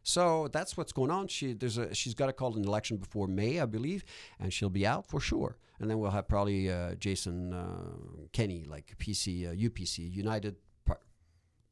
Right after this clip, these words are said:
Conservative Party, something U P C, something like that,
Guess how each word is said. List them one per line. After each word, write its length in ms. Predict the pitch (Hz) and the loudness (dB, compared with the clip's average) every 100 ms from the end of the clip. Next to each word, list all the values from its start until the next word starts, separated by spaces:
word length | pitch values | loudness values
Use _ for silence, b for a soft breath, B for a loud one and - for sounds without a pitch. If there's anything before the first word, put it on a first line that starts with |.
| _ - - _ _ | _ -20 -20 _ _
Conservative 460 | - 101 117 107 101 | -2 0 0 -2 0
Party, 220 | 117 120 | 2 2
something 260 | 127 117 117 | -2 -2 0
U 120 | 113 | 0
P 120 | - | -2
C, 160 | 104 80 | -6 -4
something 300 | 90 98 98 | -4 -2 -2
like 160 | 90 | -2
that, 240 | 82 80 | -4 -8